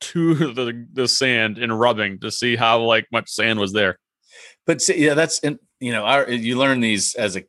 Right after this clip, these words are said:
Speaker 2: you know, when you're a kid, you know, if you play in tournament golf, it's like, you, you never put your hand on, on any surface and touch it, because unless you're, like, uh, obviously you're picking something up,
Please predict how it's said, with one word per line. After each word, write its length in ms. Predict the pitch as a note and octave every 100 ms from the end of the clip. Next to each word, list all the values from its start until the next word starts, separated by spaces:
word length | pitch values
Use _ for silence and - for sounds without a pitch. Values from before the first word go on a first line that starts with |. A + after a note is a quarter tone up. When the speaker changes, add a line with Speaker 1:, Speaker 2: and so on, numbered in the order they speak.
| _
Speaker 2:
you 120 | A2+ G2+
know, 60 |
when 140 | F#2+ F#2+
you're 160 | F#2+
a 60 | F2
kid, 480 | - A#2 G#2 F2+ -
you 140 | G2+ F#2
know, 60 |
if 100 | F2
you 80 | F#2
play 240 | - G2+
in 80 | F2+
tournament 320 | G#2+ F#2 F2
golf, 260 | F#2+ F2+ E2
it's 120 | -
like, 140 | F#2 E2
you, 120 | A2 -
you 140 | A2+ - _ _ -
never 420 | G#2+ B2+ D#3 D#3+
put 240 | - C3+
your 120 | G#2+
hand 340 | F#2+ G#2+ G#2 F#2+
on, 280 | F#2 F2+ - -
on 180 | F#2+ F#2+
any 260 | G#2 A2+ G2+
surface 580 | - G#2 F#2+ A2+ F#2+
and 200 | F#2+ E2+
touch 320 | - - G#2+ G2
it, 160 | - _
because 560 | G#2 F#2 G2 E2 - - -
unless 340 | A#2 D3 D3
you're, 80 | C3+
like, 220 | A#2 F#2+ G#2
uh, 120 | G#2
obviously 320 | A2 G#2 A#2+
you're 140 | G#2 G2
picking 360 | - C3 A#2+
something 400 | A2 A#2+ G#2+ G#2
up, 300 | G#2 A2 -